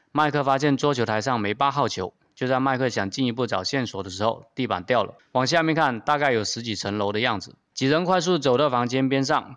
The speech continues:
攀附着任何能支撑的东西。身手矫健的阿曼达爬上颠倒的吧台，找到一个四个数字密码的保险箱。佐伊发现墙壁的装饰是一幅巨型的滑块拼图，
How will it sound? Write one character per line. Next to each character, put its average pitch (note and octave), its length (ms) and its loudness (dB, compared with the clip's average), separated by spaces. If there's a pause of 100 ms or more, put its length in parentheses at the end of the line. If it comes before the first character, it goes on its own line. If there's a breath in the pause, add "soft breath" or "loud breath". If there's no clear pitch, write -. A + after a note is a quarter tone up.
攀 C#3+ 200 -2
附 D#3 140 -2
着 A#2+ 140 2
任 C#3+ 160 0
何 A2+ 100 0
能 G#2+ 180 -2
支 C3+ 200 -4
撑 C3 240 -2
的 G2 40 -14
东 A#2 160 -4
西。 B2 320 -8 (140)
身 F#3+ 220 -2
手 D3 160 2
矫 C3 200 2
健 C#3+ 140 0
的 C#3 60 2
阿 C#3 120 2
曼 D3 200 0
达 A2+ 160 2
爬 G#2+ 160 0
上 B2+ 180 0
颠 C3+ 240 0
倒 A2+ 140 0
的 G2+ 40 -4
吧 A#2+ 220 2
台， G2 220 -4 (320)
找 A#2 160 0
到 D3+ 160 4
一 C#3+ 120 2
个 D3 140 4
四 D#3 240 -2
个 C#3+ 140 2
数 D#3+ 240 -2
字 C#3+ 160 -2
密 D3+ 180 2
码 G2+ 160 0
的 G2 60 -4
保 F#2 180 0
险 G2+ 180 -4
箱。 A2 280 -2 (260)
佐 C3+ 160 2
伊 F3 160 4
发 F3+ 160 2
现 F#3 180 4
墙 C3 280 0
壁 E3 80 0
的 B2+ 120 2
装 C3+ 240 2
饰 C3+ 220 0
是 C#3 180 -4
一 B2 100 0
幅 B2+ 120 -2
巨 B2 220 -4
型 G#2 160 -6
的 G2+ 100 0
滑 F#2+ 240 -2
块 B2 220 -2
拼 B2+ 180 -2
图， F#2 300 -10